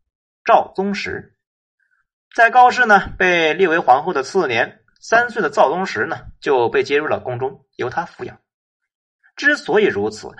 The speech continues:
还是因为啊江山社稷。当时仁宗已经二十五岁，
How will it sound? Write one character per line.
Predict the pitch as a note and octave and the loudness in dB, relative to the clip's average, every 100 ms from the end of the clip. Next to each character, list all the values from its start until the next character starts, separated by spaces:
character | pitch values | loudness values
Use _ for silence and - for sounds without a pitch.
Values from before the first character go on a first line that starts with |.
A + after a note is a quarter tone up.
| - - | -18 -4
还 | C#3+ A3 | 0 0
是 | G#3+ D#3 | -2 -6
因 | C#3+ | -4
为 | A2 | 0
啊 | G2 G2 - | 0 -2 -4
江 | B2 B2 | -4 -2
山 | B2+ A#2+ | -6 -6
社 | - G3+ | -4 -6
稷。 | - - _ _ _ _ _ _ _ _ _ | -6 -18 _ _ _ _ _ _ _ _ _
当 | - C4+ C#4 | 2 2 0
时 | - E3 F#3 | -2 2 0
仁 | - G#2+ E3+ F#3 | 0 -4 -2 -2
宗 | G3+ G#3 | -2 -4
已 | G#3 | -8
经 | G#2+ | -6
二 | - D#3 | -4 -4
十 | E3 | -6
五 | - | -16
岁， | - D3 | -18 -20